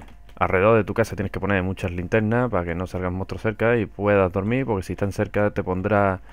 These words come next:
Eh, te pondrá que tienes monstruos cerca y no te dejará dormir, ¿eh? Te dirá, "Monstruos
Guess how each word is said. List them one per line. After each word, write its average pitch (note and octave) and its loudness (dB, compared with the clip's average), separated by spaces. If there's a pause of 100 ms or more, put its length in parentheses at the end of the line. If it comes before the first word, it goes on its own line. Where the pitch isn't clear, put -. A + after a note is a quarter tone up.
(880)
Eh, F#2+ -2 (760)
te G2+ -2
pondrá G2+ 0
que A2 0
tienes G#2+ 2
monstruos A2 0
cerca C#3 -2
y F2 -8
no E2+ -4
te F#2+ -2
dejará F2 2
dormir, D2 -8
¿eh? A2+ -10 (360)
Te - -8
dirá, E2 -2
"Monstruos A#2+ -4